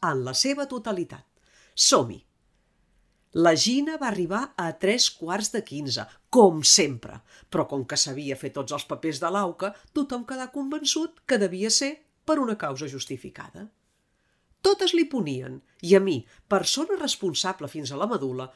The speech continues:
em començava a pujar la mosca al nas. No sé si era l'única,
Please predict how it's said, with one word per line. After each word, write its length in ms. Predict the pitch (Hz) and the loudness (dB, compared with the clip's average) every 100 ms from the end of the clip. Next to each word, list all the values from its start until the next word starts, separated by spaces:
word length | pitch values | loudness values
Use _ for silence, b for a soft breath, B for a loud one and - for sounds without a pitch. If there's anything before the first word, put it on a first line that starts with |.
| b - | b -2
em 160 | 160 127 | -2 -2
començava 680 | - 123 123 - 175 139 - | -8 -6 2 2 2 -4 -10
a 40 | 131 | -10
pujar 300 | 127 214 294 - | -2 -2 -2 -4
la 220 | 139 113 | -4 -4
mosca 400 | 120 165 - - | -4 0 0 -2
al 160 | 175 135 | -8 -8
nas. 240 | 104 - - _ _ _ _ _ _ - 220 | -8 -8 -8 _ _ _ _ _ _ -4 4
No 140 | 311 339 | 6 6
sé 220 | - 370 | 4 2
si 220 | - 330 | 0 0
era 80 | 254 | 2
l'única, 480 | 196 214 151 - 113 | 4 4 2 -6 -10